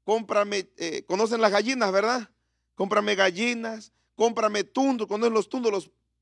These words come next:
pavos real, ah, como los guajolotes, "cómprame patos", y como teníamos un terreno circulado, ahí andaban todos. Mientras mamá vivía,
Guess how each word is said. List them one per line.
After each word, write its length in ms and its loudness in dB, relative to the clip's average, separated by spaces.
pavos 260 2
real, 460 2
ah, 260 -2
como 180 -14
los 120 0
guajolotes, 840 4
"cómprame 480 0
patos", 640 4
y 100 -8
como 260 -8
teníamos 240 -2
un 80 -2
terreno 440 4
circulado, 540 2
ahí 80 4
andaban 640 6
todos. 340 -2
Mientras 340 -4
mamá 300 2
vivía, 640 2